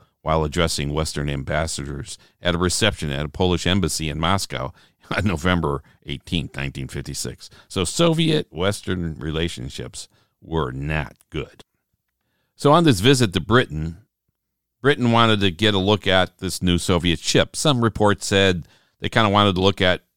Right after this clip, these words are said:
at the ship for mine-laying hatches or maybe sonar equipment. And other reports, like from Peter Wright's book, Spycatcher,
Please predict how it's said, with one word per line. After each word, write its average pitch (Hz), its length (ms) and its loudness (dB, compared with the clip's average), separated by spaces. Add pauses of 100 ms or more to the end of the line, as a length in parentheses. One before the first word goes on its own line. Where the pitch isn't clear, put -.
(160)
at 87 220 -4
the 85 80 -10
ship - 280 0
for 82 100 -2
mine-laying 82 600 2
hatches 85 880 0
or 76 280 -2
maybe 82 340 0
sonar 90 540 2
equipment. 82 760 -2 (680)
And 98 460 4
other 123 220 2
reports, 92 640 -2
like 87 180 2
from 85 240 -2
Peter 92 260 0
Wright's 98 300 2
book, - 500 -4
Spycatcher, 87 1000 -2